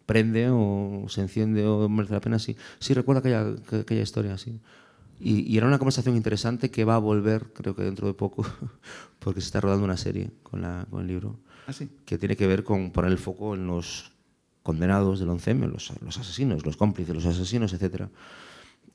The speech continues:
Speaker 1: Y yo creo que ese lector me reprochaba un poco, creo recordar, ¿eh? Ya pa-, pasaron muchos años, pero me reprochaba, con bastante razón, em, que, que mi protagonista fuese el malo.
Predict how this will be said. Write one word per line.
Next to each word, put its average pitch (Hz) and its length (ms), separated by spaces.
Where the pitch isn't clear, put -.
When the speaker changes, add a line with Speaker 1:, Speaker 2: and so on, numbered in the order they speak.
Speaker 1:
Y 101 120
yo 110 120
creo 120 120
que 113 80
ese 110 120
lector 113 240
me 117 120
reprochaba 110 380
un 110 140
poco, 110 360
creo 120 240
recordar, 98 440
¿eh? 98 120
Ya 95 160
pa-, - 160
pasaron 95 300
muchos 95 260
años, 92 240
pero 98 100
me 95 120
reprochaba, 104 600
con 85 120
bastante 90 320
razón, 104 540
em, 80 800
que, 82 480
que 90 120
mi 85 100
protagonista 85 500
fuese 87 480
el 78 200
malo. 90 300